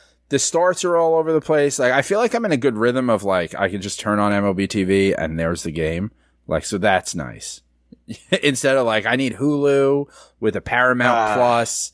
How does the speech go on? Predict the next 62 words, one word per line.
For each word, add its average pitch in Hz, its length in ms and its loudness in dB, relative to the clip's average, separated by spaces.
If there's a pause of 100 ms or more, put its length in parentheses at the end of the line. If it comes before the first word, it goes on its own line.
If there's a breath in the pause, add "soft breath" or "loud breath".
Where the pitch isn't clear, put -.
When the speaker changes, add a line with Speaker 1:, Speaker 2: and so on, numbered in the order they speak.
(140)
Speaker 2:
Prime. 107 640 2
Speaker 1:
Uh, - 20 -16
Speaker 2:
Well, 139 120 -4
Prime, 196 380 0
we 165 100 0
don't 151 160 -2
have 123 120 -8
to 107 80 -20
do 101 160 -10
anything 92 320 -8
'cause 85 140 -12
we're 85 100 -2
out 78 160 2
of 71 60 -4
market. 71 440 -2 (120)
Speaker 1:
Yeah. 90 420 2 (380)
Speaker 2:
But, 175 140 2
like, 170 220 2
it 147 120 0
does 175 240 2
imp-, 180 220 -4
so, 156 160 -2
like, 135 140 0
I 143 160 2
was, 143 220 -4 (140)
I 117 120 -4
went, 147 180 -6
we 127 100 -6
went 139 180 -4
to 127 60 -6
happy 120 380 -2
hour 110 280 0
at 98 80 -4
a 104 40 -4
bar 104 300 0
in 87 100 -6
Princeton, 107 500 -4
which 87 140 -8
is, 85 100 -6
like, 82 260 0
you 90 60 -2
know, 80 120 0 (140)
twenty 90 300 -2
minutes 85 280 -4
away 82 300 2
on, 82 400 -2 (300 soft breath)
on 98 160 0
Friday. 131 500 2
And 104 120 -6
we 104 100 -10
were 107 100 -10
sitting 156 260 -2
there. 131 100 -2
I - 20 0
was 117 100 -4
like, 135 100 -2
"Oh, 156 120 4
you 143 120 0
know, 131 120 -2
we'll 123 100 -4
stay 120 240 -2
here 113 300 -2